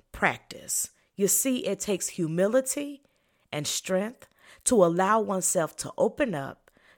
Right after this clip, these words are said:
to dig deep within, and sit with what you see, feel,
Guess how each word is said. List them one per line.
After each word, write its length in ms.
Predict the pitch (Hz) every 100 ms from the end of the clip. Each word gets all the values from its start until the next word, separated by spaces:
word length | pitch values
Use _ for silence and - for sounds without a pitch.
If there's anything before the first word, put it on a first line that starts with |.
| -
to 180 | 127 - _ -
dig 540 | 214 247 247 196 165
deep 320 | 202 208 -
within, 600 | 208 165 151 135 135 131 - - - -
and 180 | 147 -
sit 600 | - - 320 - 160 143
with 400 | 131 123 - - _ _
what 380 | 147 180 196 147
you 100 | 151
see, 760 | - - - 254 262 285 - _ _
feel, 720 | - - - 202 202 196 196